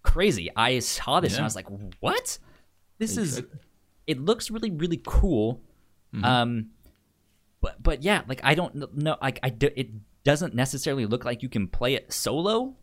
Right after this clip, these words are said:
Speaker 1: though. I, I don't think they specified that, or
Speaker 2: Mm.
Speaker 1: they said it was, like, you had to do it c-, co-op or something.
Speaker 2: Mm.
Speaker 1: I don't know.
Speaker 2: I don't know.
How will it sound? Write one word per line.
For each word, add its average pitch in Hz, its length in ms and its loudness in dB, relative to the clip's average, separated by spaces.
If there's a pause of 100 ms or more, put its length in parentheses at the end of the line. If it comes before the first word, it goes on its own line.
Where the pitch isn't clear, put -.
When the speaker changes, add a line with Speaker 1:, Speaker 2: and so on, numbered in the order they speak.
(140)
Speaker 1:
though. 240 420 2
I, 151 180 -2
I - 80 0
don't 175 180 -4
think 175 180 -4
they 165 160 0
specified 180 640 -2
that, 190 280 2
or 131 120 -2
Speaker 2:
Mm. 123 40 -8
Speaker 1:
they 123 220 -4 (220)
said 131 220 -6
it 120 140 -4
was, 113 220 -2
like, 107 180 -4
you 107 220 -4
had 113 220 -2
to 113 60 -14
do 120 200 -4
it 120 160 -6 (280)
c-, - 60 -12 (140)
co-op 139 560 -2 (720)
or 139 60 -4
something. 151 680 -6 (600)
Speaker 2:
Mm. 104 300 -4 (480)
Speaker 1:
I 139 80 2
don't 127 120 2
know. 87 120 0
Speaker 2:
I 139 60 -2
don't 127 100 -6
know. 98 240 -6